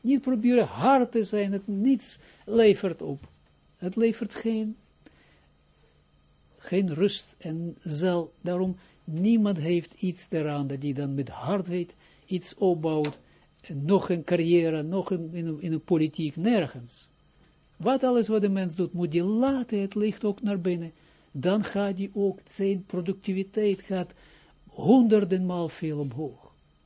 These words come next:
Eigenlijk, als wij dat leren, dat accepteren. Ja, op die manier. Maar altijd nooit, het eerste wat het vereiste is, dat jij de druk ziet,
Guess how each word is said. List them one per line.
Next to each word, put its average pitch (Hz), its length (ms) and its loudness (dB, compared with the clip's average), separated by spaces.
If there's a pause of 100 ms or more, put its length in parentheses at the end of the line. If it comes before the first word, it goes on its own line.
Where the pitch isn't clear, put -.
(360)
Eigenlijk, 208 360 -2
als 147 260 -10
wij 208 240 0
dat 185 200 -4
leren, 196 460 0
dat 175 180 -6
accepteren. - 880 -10 (2250)
Ja, 180 200 -6 (880)
op 180 200 0
die 185 140 4
manier. 135 420 -4 (600)
Maar 151 260 -2
altijd 240 600 -2
nooit, 220 360 4 (520)
het 151 220 -6
eerste 269 380 0
wat 196 200 -2 (240)
het 151 220 -8
vereiste 196 720 0
is, 185 400 -2 (840)
dat 156 220 -4
jij 160 240 0
de 135 140 -6 (120)
druk 196 420 0 (120)
ziet, 165 580 -2